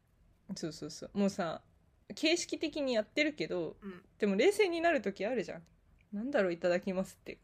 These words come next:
Speaker 1: 考えた時にさ、あ、こういう意味があるんだなって思える日本の教育ありがとう。
Speaker 2: ありがとう。
Speaker 1: あとね、私非常に覚えているのが、給食の献立表がすごく細かかっ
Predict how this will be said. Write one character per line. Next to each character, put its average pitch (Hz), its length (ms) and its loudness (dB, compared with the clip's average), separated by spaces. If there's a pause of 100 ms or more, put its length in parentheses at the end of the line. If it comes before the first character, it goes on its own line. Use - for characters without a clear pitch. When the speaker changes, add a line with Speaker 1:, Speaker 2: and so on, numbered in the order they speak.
(280)
Speaker 1:
考 196 200 -4
え 254 80 4
た - 120 0
時 - 280 -8
に 139 100 -10
さ、 - 220 -10 (100)
あ、 - 240 -18
こ - 180 -4
う 170 60 -2
い 185 120 -2
う - 20 4
意 202 100 4
味 240 160 2
が 196 120 4
あ 208 60 6
る 214 100 0
ん 190 80 -2
だ 170 100 -4
な 202 120 2
っ 226 60 -8
て - 260 -4 (800)
思 190 280 -2
え 226 100 2
る 160 160 -6
日 165 100 -6
本 196 220 4
の 208 120 4
教 180 200 0
育 185 240 2
あ 165 60 6
り 185 100 2
が 175 120 2
と - 180 -2
う。 - 40 -12 (220)
Speaker 2:
あ 196 60 -20
り 185 80 -10
が 180 120 -6
と 175 260 -4
う。 - 60 -10 (2250)
Speaker 1:
あ 220 100 0
と 196 100 0
ね、 190 100 0
私 190 360 0
非 202 180 -2
常 277 160 2
に 311 100 2
覚 311 260 2
え 262 40 4
て 214 120 -6
い 175 80 0
る 175 100 -4
の 156 120 -8
が、 170 340 -2 (340)
給 349 200 6
食 392 260 2
の 339 140 0
献 302 260 -2
立 285 380 0
表 254 420 0 (180)
が 233 80 -4
す - 160 -6
ご 302 120 -2
く - 140 -16
細 196 220 2
か 208 120 -2
か 170 80 -2
っ - 60 -4